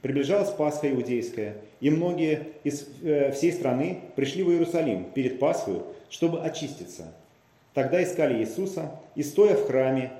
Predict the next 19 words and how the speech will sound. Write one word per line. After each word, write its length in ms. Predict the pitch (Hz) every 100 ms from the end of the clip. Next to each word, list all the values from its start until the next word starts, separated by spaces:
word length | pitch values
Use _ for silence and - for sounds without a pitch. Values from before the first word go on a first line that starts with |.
| -
говорили 420 | 107 131 135 139 131
друг 220 | 113 104
другу: 380 | 107 95 85 - - _ _ -
'Как 200 | 180 151
вы 60 |
думаете, 520 | 151 151 98 - - - - -
не 140 | 151
придёт 320 | 147 135 180
ли 100 | 139
он 160 | 131 131
на 80 | 131
праздник?' 460 | - 98 - 76 - - _ _ _ _ _ _
Первосвященники 800 | 151 143 127 - 175 147 - 95
же 180 | 90 92 - -
и 80 | 131
фарисеи, 800 | 143 123 - 175 180 160 - - - _ -
э, 380 | 123 127 123 - -
дали 260 | 139 170 170
приказание, 760 | 160 160 151 127 104 85 80